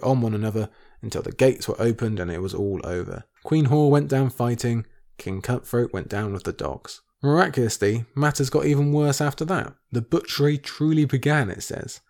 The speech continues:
A temple full of the sick was burned in the hopes of stalling the disease, but all that did was spread fire over the entire city. Yunkai, so incredibly cruelly, sealed the gates on the outside,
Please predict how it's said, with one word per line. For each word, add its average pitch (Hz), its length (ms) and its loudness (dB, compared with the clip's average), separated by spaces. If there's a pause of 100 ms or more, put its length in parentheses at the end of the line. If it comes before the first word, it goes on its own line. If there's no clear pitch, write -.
(120)
A 135 60 -6
temple 165 500 0
full 175 280 0
of 156 120 2
the 156 100 0
sick - 420 0
was 113 140 -2
burned 131 560 4
in 98 100 -4
the 104 100 -2
hopes 127 260 0
of 123 80 -2
stalling 143 480 2
the 107 100 -2
disease, 101 520 -10 (100)
but 135 100 4
all 131 140 4
that 151 220 2
did 139 200 4
was 143 80 0
spread - 260 -2
fire 196 420 4
over 110 120 0
the 110 80 -2
entire 98 320 -4
city. - 480 -8 (320)
Yunkai, 160 580 4
so 170 220 -2
incredibly 190 680 2
cruelly, 131 580 0
sealed 185 500 4
the 170 80 0
gates 147 380 0
on 123 60 -2
the 120 120 0
outside, 123 500 -2